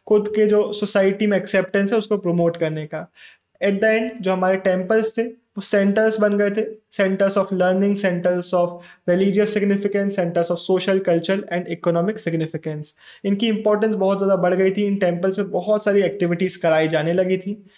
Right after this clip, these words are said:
अब यहाँ पे रूलर्स क्यों कंस्ट्रक्शन कराना चाहते थे, क्यों रिपेयरिंग कराना चाहते थे, क्यों मेंटेनेंस कराना चाहते थे? क्योंकि obviously जब एक रूलर इनको सपोर्ट करता था, अपना पैट्रोनेज देता था इन लीडर्स को, इन टेम्पल्स को, तो उसको भी सपोर्ट मिलता था जनता का,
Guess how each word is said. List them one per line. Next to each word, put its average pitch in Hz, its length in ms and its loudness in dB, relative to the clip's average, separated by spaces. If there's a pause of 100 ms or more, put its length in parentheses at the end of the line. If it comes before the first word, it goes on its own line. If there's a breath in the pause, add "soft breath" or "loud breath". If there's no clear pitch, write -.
(340 soft breath)
अब 196 140 0
यहाँ 208 200 2
पे 220 140 0
रूलर्स 214 360 2
क्यों 233 240 -4
कंस्ट्रक्शन 220 520 0
कराना 208 320 2
चाहते 202 300 0
थे, 202 120 -6
क्यों 220 440 0
रिपेयरिंग 208 420 2
कराना 202 340 2
चाहते 190 300 0
थे, 208 180 -8 (160)
क्यों 220 180 0
मेंटेनेंस 202 480 2
कराना 196 380 2
चाहते 190 320 -2
थे? 240 160 -6 (280 loud breath)
क्योंकि 220 200 -2
obviously 220 480 2
जब 202 200 0
एक 202 120 -2
रूलर 190 420 0 (220 loud breath)
इनको 214 360 0
सपोर्ट 214 480 2
करता 208 260 2
था, 214 260 -4
अपना 190 220 -2
पैट्रोनेज 202 540 2
देता 196 280 2
था 202 100 0
इन 196 240 0 (320 loud breath)
लीडर्स 208 460 2
को, 208 220 2
इन 202 100 2
टेम्पल्स 185 500 0
को, - 160 -10 (200)
तो 202 60 2
उसको 202 260 0
भी 214 120 2
सपोर्ट 208 400 0
मिलता 202 240 2
था 202 100 2
जनता 170 360 0
का, 208 300 -4